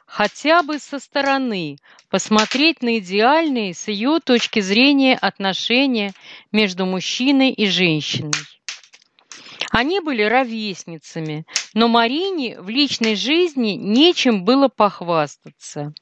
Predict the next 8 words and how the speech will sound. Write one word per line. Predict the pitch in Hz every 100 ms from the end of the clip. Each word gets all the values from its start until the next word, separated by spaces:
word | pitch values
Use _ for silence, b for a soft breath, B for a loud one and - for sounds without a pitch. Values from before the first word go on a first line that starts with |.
| _ _ B B B B B B
Её | 214 226 262
брак | 269 359 392
с | - 247
одноклассником | 220 240 240 254 262 269 269 247 220 202
распался | 220 - - 349 359 -
через | 214 240 220 -
пять | 302 339 -
лет | 226 220 208 -